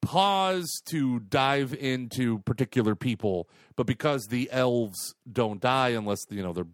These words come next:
stabbed in the face, uh, their storyline can pick up, you know, five hundred years later.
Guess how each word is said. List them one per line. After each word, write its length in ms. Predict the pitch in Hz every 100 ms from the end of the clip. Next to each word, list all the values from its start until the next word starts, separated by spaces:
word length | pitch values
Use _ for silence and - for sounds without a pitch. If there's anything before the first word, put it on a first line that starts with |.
| _ _ _
stabbed 420 | - - 120 107
in 80 | 101
the 80 | 90
face, 420 | - 135 113 - _ _ - _ _ -
uh, 380 | 117 110 98 - -
their 260 | 104 143 131
storyline 520 | - 151 135 117 113
can 140 | 117
pick 180 | 127 -
up, 180 | 110 -
you 120 | 117
know, 120 | 98 85
five 300 | - 113 101
hundred 200 | 107 90
years 260 | 92 85 101
later. 420 | 98 87 76